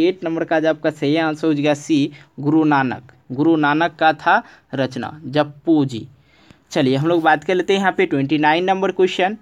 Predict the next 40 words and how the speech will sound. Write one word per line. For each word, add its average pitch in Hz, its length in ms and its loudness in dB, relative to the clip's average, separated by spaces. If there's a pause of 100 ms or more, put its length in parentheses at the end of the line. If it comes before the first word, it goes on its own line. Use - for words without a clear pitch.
(140)
"नाखून 180 500 0
क्यों 196 320 -2
बढ़ते 147 340 0
हैं 165 220 -4
हिंदी 165 520 0 (200)
का 147 120 -2
कौन 165 280 -2
सा 160 140 0
विद्या 123 340 -4
है?" 120 160 -10 (600)
तो 180 80 -2
नाखून 170 480 0
क्यों 202 400 -4
बढ़ते 151 360 0
हैं 151 220 -4
हिंदी 165 320 0
का 147 220 2
कौन 170 360 -2
विद्या 151 360 2
है? 170 220 -4 (200)
तो 151 80 -4
फ्रेंड्स, 156 340 -4
इसका 143 200 -4
सही 143 300 -2
आंसर 160 320 0
हो 147 60 0
जाएगा 143 180 2
ललित 143 420 0
निबंध। 127 340 -4 (340)
आप 156 240 0
लोग 214 140 -2
सारे 147 360 0
ऑब्जेक्टिव 143 460 -2
को 143 140 -2
नोट 139 340 0
कर 165 180 0
लें 165 140 2
हो 165 140 -4
सके 156 320 -4
तो, 185 200 -6